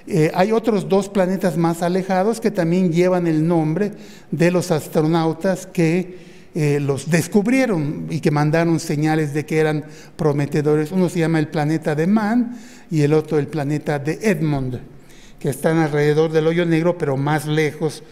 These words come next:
que el primer planeta que deciden visitar, ¿no? Y ahí es donde es un poquito,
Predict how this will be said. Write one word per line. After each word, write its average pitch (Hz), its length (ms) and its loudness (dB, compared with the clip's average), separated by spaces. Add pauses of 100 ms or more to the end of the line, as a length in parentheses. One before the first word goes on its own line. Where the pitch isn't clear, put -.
(220)
que 160 120 0
el 135 120 -2
primer 147 420 -2
planeta 139 480 -4
que 139 120 -6
deciden 135 560 -8 (380)
visitar, 120 680 -8
¿no? 220 180 -2 (760)
Y 190 120 2
ahí 226 180 2
es 262 140 0
donde 208 320 2
es 196 100 -2
un 214 140 2
poquito, 185 600 -2